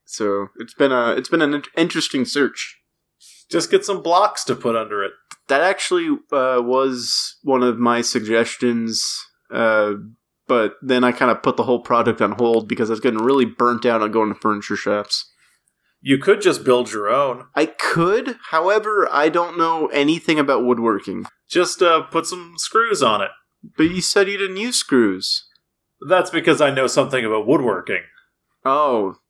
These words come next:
Speaker 1: so you, what you know about woodworking is it, that's the exact information to not use screws.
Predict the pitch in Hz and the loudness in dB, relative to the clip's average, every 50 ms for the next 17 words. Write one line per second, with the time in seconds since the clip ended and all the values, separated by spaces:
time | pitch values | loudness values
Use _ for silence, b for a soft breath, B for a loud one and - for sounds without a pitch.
0 | _ _ _ _ - - - 135 131 127 127 127 127 - 151 - - 156 160 170 | _ _ _ _ -8 -4 -2 0 2 2 0 0 -4 -8 -12 -8 -4 -2 -2 -2
1 | 160 151 156 151 147 151 156 156 151 139 143 135 131 131 127 135 135 147 143 139 | 0 0 0 2 2 2 2 2 2 2 2 2 2 0 0 0 0 -2 0 0
2 | 135 143 139 131 - 127 123 123 120 117 113 113 107 101 - - 135 135 - - | 0 0 0 0 -2 -2 -2 -2 -2 -4 -4 -6 -8 -10 -4 -2 -2 -2 -2 -6
3 | - 117 120 123 120 - 131 127 123 - - - 127 123 120 120 104 101 123 127 | -14 -20 _ -12 _ -2 -2 0 -2 -4 -6 -2 -2 -2 -2 -2 -2 0 0 2
4 | 143 160 - - 160 151 - 143 139 127 123 123 127 127 - - 127 120 117 113 | 2 0 0 -2 -4 0 2 2 2 2 2 0 -2 -2 -4 -6 -6 -6 -6 -6
5 | - - 120 117 113 113 117 117 117 - 127 120 113 113 - - - - - 127 | -4 -2 -2 -2 0 2 2 2 2 -2 -4 -6 -6 -4 -6 -6 -4 0 0 0
6 | 117 117 131 110 - - - - - | 2 2 0 -2 -4 -6 -10 -10 -10